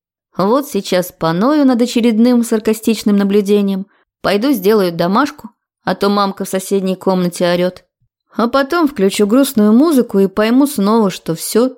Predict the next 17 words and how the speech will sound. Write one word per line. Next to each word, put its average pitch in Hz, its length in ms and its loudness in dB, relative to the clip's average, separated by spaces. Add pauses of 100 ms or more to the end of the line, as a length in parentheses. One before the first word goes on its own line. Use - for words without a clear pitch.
(140)
тлен. 160 420 -2 (680)
Конечно, 277 400 0
я 196 220 2
утрировала 214 540 2
свои 180 280 -2
наблюдения, 196 680 0 (320)
но 185 220 2
и 180 100 2
тенденцию 185 760 0
не 175 100 -2
заметить 185 560 -2
не 180 80 0
могла. 180 460 0 (420)
Они 190 280 -2
поддерживали 196 680 -2
не 180 140 0
меня. 202 400 2